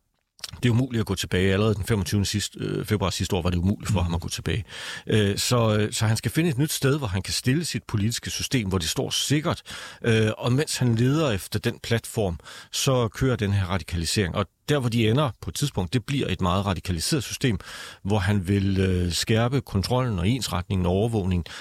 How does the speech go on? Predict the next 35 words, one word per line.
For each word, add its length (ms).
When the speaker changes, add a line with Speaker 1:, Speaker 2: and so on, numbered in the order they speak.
Speaker 1:
jo 100
blandt 260
andet 220
også 180
for 120
at 60
sikre, 500
at, 280
øh, 140
kritikerne 540
ikke 540
fornemmer, 440
at 180
der 80
er 40
nogle 160
muligheder, 600
øh, 340
hans 180
politiske 380
modstandere 440
måske, 320
eller 140
andre 320
i 80
inderkredsen. 460
Speaker 2:
Og 60
så 80
står 220
vi 80
altså 220
med 100
en 60
situation, 540
hvor 200